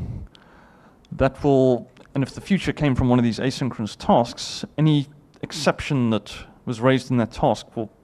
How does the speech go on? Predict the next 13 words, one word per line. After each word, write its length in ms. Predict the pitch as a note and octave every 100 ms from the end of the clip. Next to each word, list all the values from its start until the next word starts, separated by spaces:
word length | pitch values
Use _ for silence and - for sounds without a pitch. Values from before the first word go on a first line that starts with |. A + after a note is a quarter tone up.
| _ -
come 240 | - C#3+
out 340 | B2 A#2+ -
in 220 | - B2 A#2+
the 280 | A2 G#2+ A2 - _ _ _
s-, 160 | - - _
task 340 | - C3 - -
that's 180 | G2
joining 360 | - B2+ A2 F#2
it 160 | F2 - - - -
in 120 | A2+
the 80 | G#2
yield 260 | G#2 G2
from. 240 | - G#2